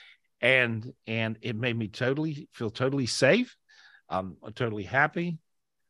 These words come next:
and, and, um, really with no limitations. It, it, if all the things you guys have been thinking and putting off, look how you feel now.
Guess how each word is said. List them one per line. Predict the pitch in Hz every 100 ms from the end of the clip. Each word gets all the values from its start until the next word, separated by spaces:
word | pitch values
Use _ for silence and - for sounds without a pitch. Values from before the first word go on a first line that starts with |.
| _ _ -
and, | 107 107 98 98 -
and, | 101 101 95 95
um, | 95 98 90 - _ _ _ 95
really | 113 139 135 120
with | 117
no | 117 127
limitations. | 123 120 110 120 110 - - - - - - _ _ _ _ _ _ _ _
It, | - 113 -
it, | 113 110 -
if | 104 -
all | 120 135
the | 117
things | 139 131 120
you |
guys | 123 120 107
have | 107
been | 101
thinking | 92 120 117 123 120
and | 104 90 90 _ _ -
putting | 139 127
off, | 117 120 131 - - _ _ _ _
look | 135 131
how | 147
you | 135 113
feel | - 123
now. | 110 113 104 76